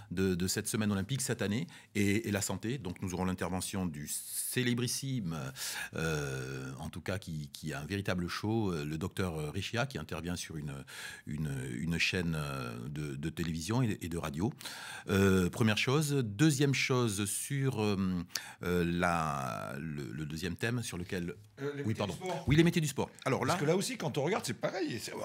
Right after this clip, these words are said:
Speaker 2: oui, j'avais pas pensé, les métiers du sport, c'est vrai.
Speaker 1: Ah ben, c'est
Speaker 2: Ça
Speaker 1: étonnant,
Speaker 2: peut être,
Speaker 1: Bastien.
Speaker 2: est-ce, est-ce, est-ce que le sport est un, euh, est une filière d'avenir ?
Speaker 1: Alors, si vous prenez, on ne va pas parler de sportifs professionnels, mais on va
Speaker 2: Oui, oui.
Speaker 1: prendre les, ces deux thèmes,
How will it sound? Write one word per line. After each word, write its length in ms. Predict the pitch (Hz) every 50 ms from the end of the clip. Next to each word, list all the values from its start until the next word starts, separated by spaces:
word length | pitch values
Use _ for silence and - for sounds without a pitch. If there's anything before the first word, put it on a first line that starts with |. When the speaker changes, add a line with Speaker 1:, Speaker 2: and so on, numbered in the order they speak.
| 117 135
Speaker 2:
oui, 120 | 180 208
j'avais 200 | 156 131 113 117
pas 60 | 143
pensé, 340 | 135 - 165 147 - 214 208
les 60 | 170
métiers 200 | 139 135 131 143
du 80 | 135 131
sport, 280 | - - 156 151 139
c'est 120 | - - -
vrai. 140 | - 302 - - -
Speaker 1:
Ah 60 | - 120
ben, 180 | 117 117 117 120
c'est 200 | - - 95 -
Speaker 2:
Ça 60 | 127
Speaker 1:
étonnant, 100 | 139 160
Speaker 2:
peut 60 | 185
être, 120 | 156 139 127
Speaker 1:
Bastien. 260 | - - 123 110 104
Speaker 2:
est-ce, 120 | 104 - -
est-ce, 40 | 170
est-ce 140 | 175 - -
que 80 | 190
le 100 | 170 151
sport 260 | - - - 196 208 202
est 120 | 143 -
un, 280 | 123 117 117 113 107 95 - - - - - - -
euh, 360 | 113 113 113 110 113 113 117
est 160 | 123 127 110 135
une 100 | 135 127
filière 300 | - - - 175 180 156
d'avenir ? 320 | 135 123 127 139 147 131 - - - - - -
Speaker 1:
Alors, 220 | 120 107 92 -
si 140 | - - -
vous 100 | 175 180
prenez, 400 | 175 - 151 143 120 107 95 - - - -
on 80 | - 107
ne 60 | 107
va 80 | 120 127
pas 120 | 147 170
parler 240 | 170 156 139 131 117
de 100 | 104 92
sportifs 400 | - - - 151 139 - 151 127
professionnels, 540 | - 135 117 - 107 - 101 98 104 127 156 131
mais 60 | 113
on 40 | 98
va 100 | 101 92
Speaker 2:
Oui, 60 | - 175
oui. 60 | 156
Speaker 1:
prendre 260 | 113 104 107 92 82
les, 120 | 85 90 85
ces 140 | - - 92
deux 120 | 104 120
thèmes, 260 | - - 156 175 170